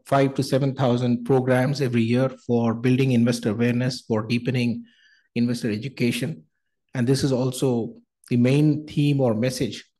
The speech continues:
that we are sharing with investors at every possible opportunity. So if I have to speak of one big theme or trend that we are witnessing here at N S E, this is it. And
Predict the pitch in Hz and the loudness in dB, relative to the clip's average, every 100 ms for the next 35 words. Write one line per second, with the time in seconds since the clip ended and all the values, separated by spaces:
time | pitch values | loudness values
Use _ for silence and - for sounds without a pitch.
0 | _ - 117 117 110 113 110 113 - 135 | _ -8 -6 -6 -6 -4 -4 -4 0 0
1 | 123 101 - - _ _ _ 120 117 120 | 2 -2 -8 -20 _ _ _ -2 2 2
2 | 127 - 113 110 123 117 127 127 110 - | 0 -2 -4 -2 -2 0 0 0 -2 -2
3 | 110 104 - - 107 123 - - _ _ | -2 -4 -6 -6 -6 -6 -12 -20 _ _
4 | _ _ _ _ _ _ - 143 - 143 | _ _ _ _ _ _ -2 0 2 0
5 | 135 147 160 156 - 170 165 139 - 120 | 2 0 0 0 0 2 2 0 -4 -2
6 | 123 139 139 135 127 - - 131 135 147 | 2 2 4 2 0 -2 0 2 2 -2
7 | - _ _ _ _ - 113 113 - - | -6 _ _ _ _ -2 0 0 -2 0
8 | 127 127 131 - - - 113 123 123 120 | 2 2 0 -4 -8 -6 -2 0 0 0
9 | 113 131 123 131 123 117 120 104 113 120 | -2 -2 -2 -2 0 2 0 0 -2 -2
10 | - 139 190 - _ _ _ - 123 107 | -2 -4 -6 -12 _ _ _ -8 -6 -2
11 | 117 131 - - _ _ _ - 117 117 | -2 -4 -8 -20 _ _ _ -8 -2 0
12 | 117 117 | 0 -2